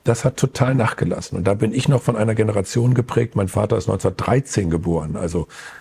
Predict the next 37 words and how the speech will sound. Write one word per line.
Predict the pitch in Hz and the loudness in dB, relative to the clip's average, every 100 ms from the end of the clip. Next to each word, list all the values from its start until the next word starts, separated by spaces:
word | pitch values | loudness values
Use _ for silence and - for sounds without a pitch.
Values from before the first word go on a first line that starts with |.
| - | -14
war | - 98 | -6 -4
auch | 95 | -2
ein | - | -2
älterer | 107 110 110 87 | 0 2 2 0
Vater, | - 87 80 80 | -2 -2 0 -2
als | 80 - | -4 -6
ich | |
geboren | - - 87 85 87 | -8 -6 -4 -4 -2
wurde, | 90 117 117 - - - _ - | -2 -2 -4 -8 -20 -20 _ -2
dass | 101 - | 0 2
er | - | 2
eben | 104 | 0
einfach | 98 101 110 | 0 0 2
mit | 104 107 | 0 2
Lebensweisheit, | 104 117 107 - 87 87 - 85 87 | 2 2 0 0 0 0 0 -2 -2
mit, | 90 - - | -6 -8 -8
mit | 95 - - | -8 -8 -4
Alterserfahrung, | 104 110 95 82 - 85 92 98 98 - | 0 0 0 -4 -2 0 0 -2 -6 -10
äh, | 113 | -8
mir | - 98 | -2 -2
etwas | - 98 107 | 0 -2 0
mitgegeben | 139 - 76 82 80 | -2 -2 -4 -2 -2
hat. | 82 | -2
Das | 95 | -2
gebe | 117 113 | 0 0
ich | - | 2
heute | 117 | 0
meinen | 107 110 110 - | 2 2 2 0
Kindern | 92 82 82 | -2 0 0
weiter. | 85 82 - 107 - - - - - | 0 -2 -2 -4 -6 -12 -20 -20 -8
Und | - 98 | -4 0
da | 110 | 2
brauchen | - 123 135 123 | 2 2 2 2
wir | 127 | 2
wieder | 127 113 | 2 4
mehr | 117 123 120 | 4 4 4
Elternhäuser, | 120 131 113 123 120 113 | 2 2 4 4 4 2